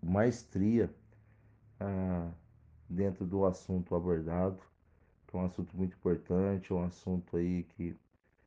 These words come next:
que com certeza merece, é, ser compartilhado, merece ser aí,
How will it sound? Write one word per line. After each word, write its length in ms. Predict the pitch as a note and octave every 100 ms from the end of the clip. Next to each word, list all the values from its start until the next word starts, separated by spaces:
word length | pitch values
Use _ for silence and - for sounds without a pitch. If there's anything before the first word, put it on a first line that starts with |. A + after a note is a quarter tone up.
| _ -
que 80 |
com 200 | G2+ G#2+
certeza 840 | G#2 G#2+ F#2 - G2 G2+ F#2 F#2 F2 - _ _ -
merece, 1040 | F#2+ G#2 F#2+ G#2 A2 G#2+ - G2 F2 D#2 - _ _ _ _ _ -
é, 120 | F2+
ser 280 | - - F#2+
compartilhado, 1000 | F2+ E2+ F2 E2+ - D2+ F#2 G2+ F#2 F2+
merece 540 | F2+ F2+ F#2+ F#2 -
ser 300 | - F#2 F2+
aí, 360 | F2 F#2 F2